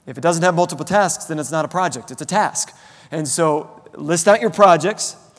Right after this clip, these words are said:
then list your tasks, the steps needed, required to complete that project. And then next to every one of your tasks, thirdly, put a due date.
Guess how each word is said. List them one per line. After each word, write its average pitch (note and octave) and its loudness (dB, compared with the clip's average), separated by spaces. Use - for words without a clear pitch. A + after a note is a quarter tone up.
then D#3+ 0
list - 0
your E3 0
tasks, E3+ 2
the D3+ -10
steps - -4
needed, D#3+ -2
required D3+ -2
to D#3 -4
complete D#3+ -8
that F3+ -4
project. C3+ -4
And E3 -4
then D#3+ -4
next F#3 -4
to E3+ -8
every F3+ -2
one G#3 -2
of F3+ -8
your G#3+ -8
tasks, C#3+ -2
thirdly, C3+ -4
put D3 -6
a C#3+ -6
due C3+ -4
date. - -12